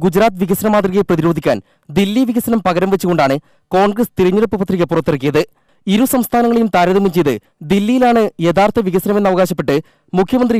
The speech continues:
ഷീലാ ദീക്ഷിത് പ്രകാശനം ചെയ്ത പത്രികയിലെ പ്രധാന വാഗ്ദാനങ്ങൾ ഇങ്ങനെ. യുവാക്കൾക്ക് തൊഴിൽ പരിശീലനവും തൊഴിലുറപ്പും നൽകും.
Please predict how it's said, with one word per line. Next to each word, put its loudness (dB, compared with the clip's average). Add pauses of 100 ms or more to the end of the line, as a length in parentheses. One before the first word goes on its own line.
ഷീലാ 0
ദീക്ഷിത് -6
പ്രകാശനം 0
ചെയ്ത 2 (240)
പത്രികയിലെ 0 (340)
പ്രധാന 4
വാഗ്ദാനങ്ങൾ 2
ഇങ്ങനെ. 2 (460)
യുവാക്കൾക്ക് 2 (160)
തൊഴിൽ 2
പരിശീലനവും 0 (180)
തൊഴിലുറപ്പും 2
നൽകും. 2